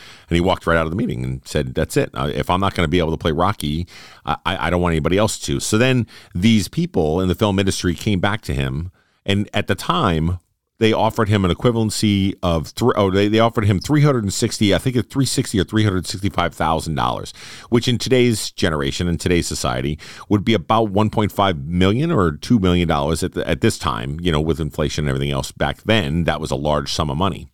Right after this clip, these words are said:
So, of course, it made him think about it, but he, uh, he, he legitimately said, "If I'm not gonna play the role of Rocky, I'm not gonna do it, and that's the way it's gonna be." So, you know, they really were throwing stuff at him to be able to do so, and here you go.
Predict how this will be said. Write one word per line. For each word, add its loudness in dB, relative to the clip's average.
So, 2
of -4
course, 2
it 0
made 2
him -2
think 0
about 0
it, -2
but 0
he, 4
uh, 2
he, -2
he 2
legitimately 2
said, 0
"If -4
I'm 0
not 0
gonna 0
play 2
the 2
role 2
of -2
Rocky, 0
I'm 2
not 0
gonna -2
do 0
it, -4
and -4
that's -2
the 0
way 2
it's -4
gonna -2
be." -2
So, 0
you 0
know, 4
they 4
really 4
were 0
throwing 0
stuff -4
at 0
him 0
to 0
be 0
able -4
to -6
do 4
so, 2
and -2
here -2
you -2
go. 2